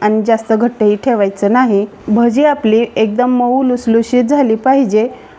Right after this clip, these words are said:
असं बॅटर ठेवायचं आहे. तर इथे आपलं हे भजीचं बॅटर तयार झालेलं आहे.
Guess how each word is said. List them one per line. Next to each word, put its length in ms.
असं 300
बॅटर 320
ठेवायचं 520
आहे. 420
तर 100
इथे 240
आपलं 260
हे 140
भजीचं 480
बॅटर 320
तयार 240
झालेलं 440
आहे. 400